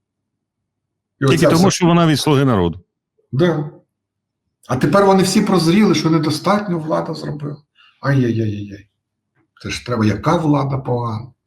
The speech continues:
Speaker 1: Який чудовий у нас виборець. От такий молодець. Ні один не сказав, що це я, вибачте, нехороша людина, голосував за цих, вибачте, зелених.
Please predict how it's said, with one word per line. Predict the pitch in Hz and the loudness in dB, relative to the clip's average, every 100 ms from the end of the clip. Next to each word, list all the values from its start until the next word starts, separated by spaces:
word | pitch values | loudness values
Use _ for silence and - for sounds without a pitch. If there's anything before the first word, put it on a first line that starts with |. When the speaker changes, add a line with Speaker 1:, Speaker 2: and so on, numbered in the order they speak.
| _ - | _ -4
Speaker 1:
Який | 139 139 175 175 | 0 2 2 0
чудовий | - 143 139 170 170 | 0 2 4 4 4
у | |
нас | 156 151 151 | 2 0 0
виборець. | 143 143 131 - - | 0 0 -4 -12 -14
От | 135 131 | -12 -12
такий | 131 135 170 | -14 -6 -4
молодець. | 78 73 104 147 - _ - - _ _ - | -4 -4 -6 -8 -10 _ -20 -20 _ _ -2
Ні | 135 | 2
один | 165 151 151 127 | 4 4 4 2
не | |
сказав, | 117 - 107 107 | 0 0 0 2
що | - | 0
це | - 110 | 2 2
я, | 95 95 | 4 2
вибачте, | 95 87 - 98 92 - 120 | 2 0 -2 -6 -6 -6 -2
нехороша | 123 120 110 107 | 0 2 2 2
людина, | 113 117 170 147 - - | 0 2 2 2 -2 -2
голосував | 123 131 127 135 147 | 2 2 4 2 2
за | 117 | 0
цих, | 123 131 | 0 0
вибачте, | 110 110 104 110 | 2 0 -2 -4
зелених. | 101 87 78 73 | -2 -2 -4 -8